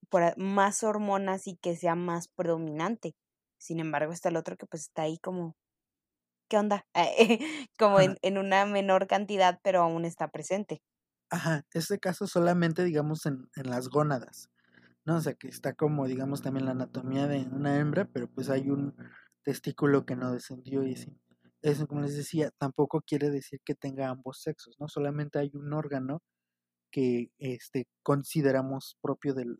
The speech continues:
Speaker 2: otro sexo. Luego también está el
Speaker 1: Ujú.
Speaker 2: endocrinológico. Este, eh, define los niveles hormonales que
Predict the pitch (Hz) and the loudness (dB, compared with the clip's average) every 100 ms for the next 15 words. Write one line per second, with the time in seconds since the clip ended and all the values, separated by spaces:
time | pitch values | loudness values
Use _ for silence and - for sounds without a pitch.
0 | _ 135 127 123 160 151 - _ _ _ | _ -10 -8 -6 -8 -8 -16 _ _ _
1 | _ _ _ _ - 180 240 233 233 254 | _ _ _ _ 0 4 4 4 0 2
2 | 180 156 151 170 165 156 - 151 - 160 | 2 2 0 -2 -6 -4 0 0 0 0
3 | 156 160 _ _ - 151 139 131 196 160 | 0 -2 _ _ -2 -2 0 -2 -2 -2
4 | 135 127 131 165 - 151 - - - _ | -2 2 4 4 2 -16 -8 -8 -8 _
5 | _ _ _ _ 185 190 - 196 233 240 | _ _ _ _ 2 2 2 2 2 2
6 | 151 143 156 156 175 170 139 151 139 143 | -2 0 0 2 4 4 2 0 0 2
7 | 156 156 139 127 123 131 139 139 160 - | 0 0 -4 -2 -4 -2 -2 0 -2 -4
8 | - 135 127 123 123 | -4 -4 -2 -6 -8